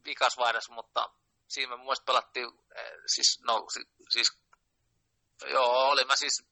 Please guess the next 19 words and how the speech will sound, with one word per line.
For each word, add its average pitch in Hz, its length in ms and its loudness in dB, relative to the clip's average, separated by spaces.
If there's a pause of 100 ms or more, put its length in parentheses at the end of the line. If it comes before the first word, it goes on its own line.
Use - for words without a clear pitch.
(280)
varmasti, 131 480 0
no, 139 320 -2 (880)
no 113 60 -20
siinä 117 240 -8
musta 127 360 -12 (100)
tuntui, 135 240 -4
että 127 100 -4
minä 131 140 -6
ja 127 60 -4
Tapi 131 300 -4
oltiin 123 360 -4
ja 120 180 -4 (800)
ainakin 123 420 -2
oltiin 120 340 -6
siinä 117 220 -2
jäällä 117 260 2
ja 117 160 4
sitten 117 440 -6
oltiin, 113 360 -6